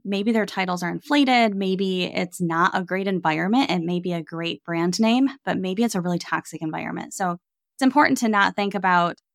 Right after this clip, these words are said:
what they're doing because you don't know what's happening behind their Zoom screen or <laughs> behind closed doors if they're in office. So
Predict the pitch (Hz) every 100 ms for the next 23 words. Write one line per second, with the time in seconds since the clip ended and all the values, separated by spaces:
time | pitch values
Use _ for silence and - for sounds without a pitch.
0 | _ _ _ _ - 202 214 214 196 180
1 | 180 196 254 233 196 185 202 240 - 175
2 | 175 180 165 160 175 156 165 170 170 170
3 | - - 185 - 185 180 175 185 180 175
4 | 208 208 - 233 220 214 190 180 190 185
5 | 208 190 - 202 175 185 175 170 170 175
6 | 175 165 175 170 165 165 - - 185 -
7 | - 208 190 185